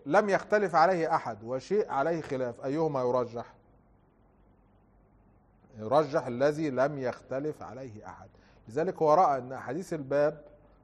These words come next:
أقوى من حديث العطف، لأن حديث العطف مختلف عليه، ولكن أحاديث الباب لم يختلف عليها أحد. ولذلك قال: "والواجب على الناظر المحقق أن يزن الظنون".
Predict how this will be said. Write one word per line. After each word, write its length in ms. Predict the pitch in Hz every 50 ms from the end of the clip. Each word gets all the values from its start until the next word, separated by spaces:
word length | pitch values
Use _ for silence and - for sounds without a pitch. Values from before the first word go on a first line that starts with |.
| _ -
أقوى 440 | 143 165 180 - - 143 135 123 117
من 340 | 120 123 127 127 120 113
حديث 420 | - - 117 117 135 170 170 - 160
العطف، 560 | 135 123 131 120 - 170 - - - - - - - _ _ _ _ _ -
لأن 240 | 117 117 113 110
حديث 300 | 101 117 120 147 147 -
العطف 360 | 147 123 113 135 139 - - 127
مختلف 500 | 123 110 - - - 143 147 131 - 120
عليه، 440 | 113 95 101 113 117 117 107 113
ولكن 460 | 110 104 98 98 92 - 131 135 127 117
أحاديث 380 | 98 - - 113 113 113 -
الباب 420 | 107 104 95 95 107 113 107 104 110
لم 220 | 117 117 120 113
يختلف 520 | 107 95 - - - 113 110 113 107 -
عليها 520 | - - 95 98 101 101 98 101 113 110 - _ -
أحد. 240 | - - - - - - _ _ _ _ _ _ _ _ _ _ _ _ _ _ _ _ _ _ -
ولذلك 320 | - 120 131 160 160 156 -
قال: 140 | 170 170 160
"والواجب 600 | 143 135 127 127 131 147 160 156 143 131 120 113
على 200 | 104 101 107 110
الناظر 440 | 113 120 135 156 180 175 196 196
المحقق 540 | 190 180 175 147 - 170 165 - 170 - -
أن 120 | 127 123 131
يزن 260 | 151 170 170 170 180
الظنون". 460 | 175 165 147 156 175 190 190 156